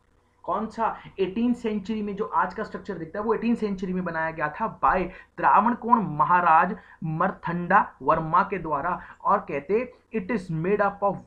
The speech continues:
wood and granite। It is built in", अब इसको built किया गया चेरा style of architecture के तरह। कौन सा style है? चेरा style of architecture। तो आपने ये चीज पढ़ी है कि आर्ट and culture में हमें,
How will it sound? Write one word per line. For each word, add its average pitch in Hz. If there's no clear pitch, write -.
wood 202
and 180
granite। 160
It 151
is 247
built 196
in", 175
अब 190
इसको 196
built 196
किया 180
गया 156
चेरा 220
style 185
of 180
architecture 180
के 185
तरह। 147
कौन 185
सा 226
style 180
है? 202
चेरा 202
style 156
of 165
architecture। 165
तो 202
आपने 170
ये 185
चीज 208
पढ़ी 170
है 185
कि 226
आर्ट 165
and 233
culture 185
में 160
हमें, 160